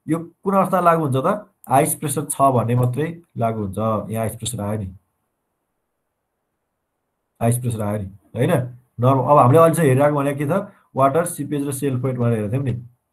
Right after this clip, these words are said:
हैन? होरिजोन्टल water pressure, ice pressure, seal pressure, normal uplift pressure यिनीहरू है। अनि अर्को होरिजोन्टल water प्रेसर त जहाँसुकै पनि हुने भइहाल्यो, Normal reservoir लेभलसम्म। Earthquake छ भने अर्थक्वेकको पनि हेर्नु पर्यो,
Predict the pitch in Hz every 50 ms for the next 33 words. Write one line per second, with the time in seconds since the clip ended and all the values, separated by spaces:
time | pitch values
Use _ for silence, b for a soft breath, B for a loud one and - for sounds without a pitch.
0 | _ _ _ _ _ _ - 117 139 160 147 127 B B B B B 98 107 117
1 | 127 156 170 165 165 165 170 165 - - 165 - 185 190 190 190 - - _ _
2 | _ - 117 120 - 123 - - 165 156 - 180 185 180 - - 160 160 160 156
3 | - 160 147 - 175 190 190 - - _ - 123 131 143 147 147 - - - 135
4 | 123 127 143 143 147 - 120 - - 131 135 131 117 107 - - - _ _ _
5 | _ _ _ _ _ _ _ _ _ _ _ _ _ _ _ _ _ _ _ _
6 | _ _ _ _ _ _ _ _ _ _ - 110 107 101 92 87 85 87 - _
7 | _ _ _ _ _ _ _ _ _ _ _ _ _ 120 131 156 143 123 - B
8 | B B B B B 143 165 165 160 165 165 156 139 107 - B B B B B
9 | - 110 117 123 160 175 170 165 170 175 165 170 160 170 165 170 165 135 139 139
10 | 151 123 131 151 151 156 156 147 127 139 135 131 131 135 131 131 139 - - -
11 | _ _ _ - 120 123 127 131 135 135 131 131 131 127 131 131 127 127 127 127
12 | 123 127 135 127 131 147 170 190 - - b b b b b b - 139 147 143
13 | 147 - 165 156 151 - 156 151 151 143 143 139 127 - - 139 131 127 147 135
14 | 127 139 139 127 120 117 123 123 127 127 143 190 -